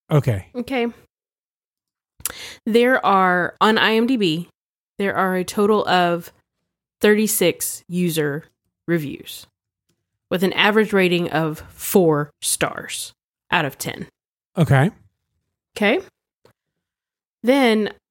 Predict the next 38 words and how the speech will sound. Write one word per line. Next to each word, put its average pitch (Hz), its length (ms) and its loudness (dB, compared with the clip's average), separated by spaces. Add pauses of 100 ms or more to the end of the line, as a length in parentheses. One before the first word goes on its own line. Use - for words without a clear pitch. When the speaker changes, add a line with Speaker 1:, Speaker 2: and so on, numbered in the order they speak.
(120)
Speaker 2:
I 226 140 2
want 247 220 2
to 240 120 -2
re-, 220 120 2 (340)
<laughs> - 320 -20
I 269 80 -2
just 320 120 -2
want 269 100 6
to 240 40 4
read 233 140 2
you 175 120 -6
two 120 420 -6 (440)
Speaker 1:
Okay, 208 240 2
Speaker 2:
Two - 160 0
Speaker 1:
uh, 254 80 4
Speaker 2:
reviews. 190 400 -2
Speaker 1:
yes, 185 440 -2
let's 160 180 -2
do 202 140 2
it. 190 40 0
Speaker 2:
One, 254 340 2 (240)
one 233 340 2
from 220 460 0
one 220 200 2
end 214 200 2
of 196 100 0
the 196 80 -2
spectrum 214 460 -2
and 190 180 -2
one 175 280 -2
from 175 260 -6
the 175 180 -8
other 165 260 -2
end. - 400 -14 (360)
Okay. 214 260 -2
Speaker 1:
Okay. 202 320 -2 (720)
Speaker 2:
This 247 180 2
is 240 200 2